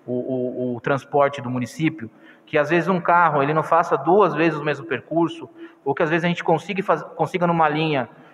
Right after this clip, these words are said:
implementar mais pacientes pra gente reduzir o custo e atender o melhor o nosso paciente, eu acho que é importante. É, terceirização não tem, a única coisa que tem é esse estudo que eu pedi pra fazer a cotação de preço, ainda na verdade não foi nada pro jurídico,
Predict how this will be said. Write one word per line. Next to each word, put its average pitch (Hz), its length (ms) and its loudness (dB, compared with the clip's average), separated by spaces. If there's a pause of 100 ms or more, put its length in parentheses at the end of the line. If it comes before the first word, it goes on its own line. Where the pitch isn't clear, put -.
(100)
implementar 165 1040 0
mais 180 340 0
pacientes 170 500 -2
pra 151 120 -2
gente 151 220 -8
reduzir 151 380 -2
o 247 80 2
custo 165 480 -2 (280)
e 139 80 0
atender 151 520 2
o 220 80 4
melhor 143 720 2
o 135 80 -8
nosso 139 200 -2
paciente, 175 580 -4 (360)
eu 143 140 4
acho 151 140 0
que - 60 -2
é 160 40 2
importante. 160 600 -2 (380)
É, 123 160 2
terceirização 143 720 -2
não 147 140 -2
tem, 214 440 -2
a 151 120 2
única 170 280 2
coisa 135 300 -2
que 147 100 -10
tem 165 380 -2
é 143 180 2
esse 147 240 0
estudo 139 240 -8
que 135 80 -4
eu 131 40 2
pedi 127 180 -8
pra - 140 -4
fazer 127 160 -4
a 123 40 -2
cotação 143 580 0 (260)
de 135 100 -6
preço, 165 380 0
ainda 143 240 -2
na 131 140 0
verdade 127 360 0
não 123 100 -4
foi 123 120 -4
nada 123 180 0
pro 127 140 -6
jurídico, 131 500 -6